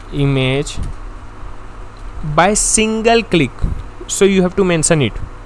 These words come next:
by single click. Let's hit the enter button. And one thing that I have to explain you that, uh, just you have to click on here, and here you can see your past history,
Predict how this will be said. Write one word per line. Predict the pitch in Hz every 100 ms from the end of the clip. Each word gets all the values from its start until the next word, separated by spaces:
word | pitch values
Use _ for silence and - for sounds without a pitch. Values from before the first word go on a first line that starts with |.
| -
by | 139 131
single | - 156 143 147 147 175 - - - - - - - - - - - - - - - - - - -
click. | 208 147 - - - -
Let's | 165 170 -
hit | 190 190 175
the |
enter | 185 180 196 196
button. | 160 117 104 - - - - - - - - -
And | 185 180 160
one | 185 196
thing | 196 190 175
that | 170
I | 160 160
have | 147 147
to | 160 156 151 143 -
explain | 139 - - 151 151
you | 147 139
that, | 135 135 - - - - - - 120
uh, | 127 131 135
just | 139 180 - -
you | 180 170
have | 170 170
to | 175
click | 180 170 165
on | 165 151
here, | 143 170 214 - - - - - -
and | 151 190
here | 196 214
you | 233 233
can | 247 233
see | - - 147 185 - - - 170
your | 185 208
past | - 147 170 - -
history, | 190 - - 165